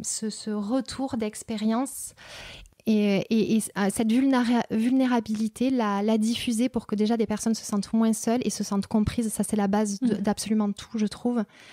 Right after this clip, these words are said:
Speaker 1: Et effectivement, après, trouver des pistes et se dire que c'est possible d'aller mieux avec des aides extérieures, des ressources internes et par l'émerveillement aussi et la
Speaker 2: Mhm.
Speaker 1: douceur, parce que la douceur et l'émerveillement, une fois de plus, j'y reviens, c'est une arme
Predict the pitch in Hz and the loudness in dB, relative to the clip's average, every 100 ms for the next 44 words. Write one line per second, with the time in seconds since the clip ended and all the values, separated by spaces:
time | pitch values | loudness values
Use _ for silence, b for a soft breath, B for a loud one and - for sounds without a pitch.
0 | B B 214 202 202 190 214 226 220 - | B B 0 2 0 -2 2 2 2 0
1 | 240 254 - 233 220 220 - - 240 - | -2 -2 -2 0 2 0 -2 -6 -6 -6
2 | - - 214 - 202 233 - 214 220 - | -10 -8 -6 -2 0 0 -2 -2 -2 0
3 | 214 - 226 220 208 196 202 208 233 - | 0 0 0 2 2 4 4 4 2 -2
4 | - 202 202 202 202 202 - 214 190 202 | -4 -2 2 2 2 0 0 0 2 2
5 | 208 220 208 202 202 208 - 202 202 220 | 2 2 0 0 -2 -6 -4 -2 0 0
6 | 247 - B B B B 208 214 214 208 | -2 -4 B B B B -2 2 4 4
7 | 196 196 190 190 190 190 - 226 233 208 | 4 2 2 2 2 0 -2 -2 2 2
8 | 196 190 196 - 190 185 - 196 190 185 | 2 2 -2 -4 -4 -6 -8 -6 -6 -6
9 | 190 196 196 214 - 226 220 202 196 196 | -10 -10 -6 -4 0 2 2 2 2 2
10 | 202 202 208 196 - 196 - 202 196 190 | 2 2 2 0 -2 -4 -2 2 2 2
11 | 202 202 - 190 180 _ - 196 202 196 | 2 0 -2 -6 -6 _ 0 2 2 2
12 | 196 185 180 | 0 0 -2